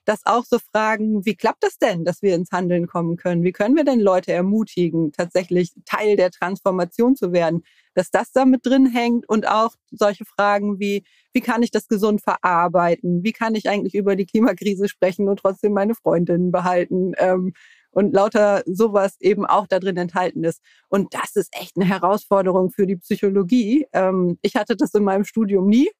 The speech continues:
also da war das gar kein Teil. Aber, ähm, viele, viele psychologische Modelle und viel Wissen von uns können, können wir anwenden in diesem Bereich. Und das ist total interessant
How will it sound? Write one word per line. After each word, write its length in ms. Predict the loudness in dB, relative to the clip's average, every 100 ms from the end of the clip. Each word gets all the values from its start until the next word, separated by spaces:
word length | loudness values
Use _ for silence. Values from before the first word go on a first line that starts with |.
| _
also 180 | -4 0
da 160 | 0 0
war 120 | 0
das 180 | -2 -2
gar 140 | -4
kein 220 | -2 -6
Teil. 360 | -4 -2 0 -2 -8 _ _ _ -2
Aber, 460 | 2 2 2 2
ähm, 380 | 0 0 0 -2 -2
viele, 320 | 2 2 2
viele 500 | 0 0 2 2 0 -2
psychologische 680 | -8 -4 0 0 0 -4
Modelle 560 | -4 -2 -2 0 0 0
und 160 | -4 -4
viel 240 | -4 0
Wissen 380 | -2 -2 -4 -4
von 200 | -4 -2
uns 300 | -2 -2 -4
können, 560 | -4 -2 -2 -2 -6
können 260 | -4 2 4
wir 120 | 2
anwenden 580 | 0 2 0 0 -4 -4
in 140 | -4
diesem 260 | -4 -4 -4
Bereich. 400 | -2 -2 -4 -2
Und 80 | -2
das 140 | -2
ist 100 | -4
total 340 | -6 -4 -2 0
interessant 580 | 0 -2 -4 0 0